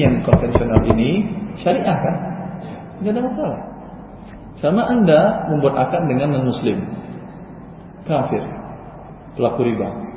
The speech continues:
Antara dia kafir, nggak boleh kafir.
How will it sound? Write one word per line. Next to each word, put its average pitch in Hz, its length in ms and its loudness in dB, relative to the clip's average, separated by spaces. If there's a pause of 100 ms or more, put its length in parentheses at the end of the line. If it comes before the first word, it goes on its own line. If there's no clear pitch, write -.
(1500)
Antara 156 480 4
dia 214 220 6 (440)
kafir, 160 360 2
nggak - 420 -6
boleh 107 160 -4
kafir. 92 220 -8